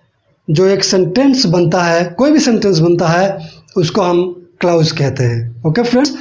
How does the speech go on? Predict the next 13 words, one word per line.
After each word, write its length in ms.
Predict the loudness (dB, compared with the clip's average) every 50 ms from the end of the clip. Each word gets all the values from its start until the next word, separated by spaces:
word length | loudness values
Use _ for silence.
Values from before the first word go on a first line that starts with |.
| -10 -6 -2
अभी 140 | 0 2 2
हम 100 | 2 2
समझते 400 | 2 2 2 2 0 0 0 0
हैं 60 | 0
एक 160 | 2 0 0 0
एक 100 | 0 0
करके 260 | 0 0 0 -2 -2
कि 1300 | -2 -4 -8 -12 -18 -20 -20 _ _ _ _ _ _ _ _ -20 -20 -20 -20 -20 -20 -14 _ -4 -4 -2 -2
क्लाउज, 440 | 0 2 2 2 2 2 0 0 -2 -4 -8 -10 -14 -18 -20 -20 -20 -20 -20 -20 _ _ _
the 160 | 0 0 2
group 380 | 4 4 4 2 2 2 2 2
of 160 | 2 2 2 2
words, 280 | 2 2 2 0 0 0